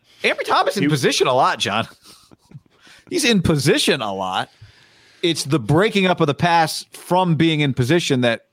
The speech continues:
Speaker 1: proved to be problematic, uh, for him against the, uh, against the Falcons. If, if, if Kyle Pitts had caught that ball before halftime, that would have been pretty devastating. Not to the game, but just to the, the psyche.
Speaker 2: Do you know what's funny?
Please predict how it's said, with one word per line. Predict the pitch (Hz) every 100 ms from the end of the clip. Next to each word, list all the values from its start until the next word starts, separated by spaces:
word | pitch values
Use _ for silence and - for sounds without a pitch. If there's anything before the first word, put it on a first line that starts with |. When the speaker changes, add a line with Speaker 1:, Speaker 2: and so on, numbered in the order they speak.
| -
Speaker 1:
proved | - 147 110
to | 113
be | 110
problematic, | 123 107 98 98 98 95 92 -
uh, | 87 - _ _ _ _ _
for | -
him | 110 95
against | 92 87
the, | - 85 80
uh, | 78 - _ _ _ -
against | 95
the | -
Falcons. | 80 147 98 -
If, | 160 143 -
if, | 147 - - -
if | 131
Kyle | - 180 160
Pitts | 156
had | 143 -
caught | - 123 -
that | 104
ball | 110 107
before | 104 - 104
halftime, | 104 - 87 90
that | 92
would | 92
have |
been | 87 85 - _ - _ _ _ -
pretty | 127 101
devastating. | 85 80 - 87 78 87 _ _ -
Not | 165 175
to | 147
the | 120
game, | 107 139 123 113 107
but | 107
just | 98 117 -
to | 120
the, | 92 85 78 _ _ _
the | 104
psyche. | - - 110 - 85 - _ _ _ _ -
Speaker 2:
Do |
you | 175
know | 220
what's | 202
funny? | - 127 143